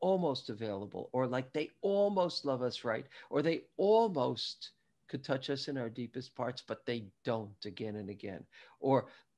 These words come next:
we have these transcendent experiences with them, and then they're gone, or whatever. I mean, if you're human, that just grabs you,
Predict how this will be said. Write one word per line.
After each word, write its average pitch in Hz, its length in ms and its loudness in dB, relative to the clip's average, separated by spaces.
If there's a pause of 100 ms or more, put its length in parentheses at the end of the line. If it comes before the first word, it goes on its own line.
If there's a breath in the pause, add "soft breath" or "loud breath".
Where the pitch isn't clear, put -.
(140)
we 139 120 2
have 139 160 0
these 127 220 -2
transcendent 185 880 -4
experiences 156 800 -6
with 104 160 -6
them, 104 380 -4
and 127 200 2
then 131 140 4
they're 120 180 2
gone, 98 540 -4 (300)
or 117 100 0
whatever. 110 480 -2 (300 loud breath)
I 139 80 -4
mean, 160 320 -4 (360)
if 190 200 0
you're 220 160 2
human, 123 760 -2
that 139 240 -2
just 135 200 -6 (120)
grabs 139 720 -2
you, - 220 -10